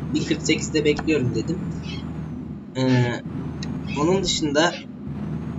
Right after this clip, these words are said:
şöyle de bir şey olabilir. Yani mesela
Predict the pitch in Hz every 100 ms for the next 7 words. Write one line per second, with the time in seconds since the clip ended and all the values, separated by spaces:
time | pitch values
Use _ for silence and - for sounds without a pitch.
0 | - - - - - - - - - -
1 | - 175 196 156 123 - 120 107 104 -
2 | 151 - - - - - - - - -
3 | - - - - - - - - - -
4 | - - - - - - - - - -
5 | - - - - 120 110 107 120 139 -
6 | 131 127 127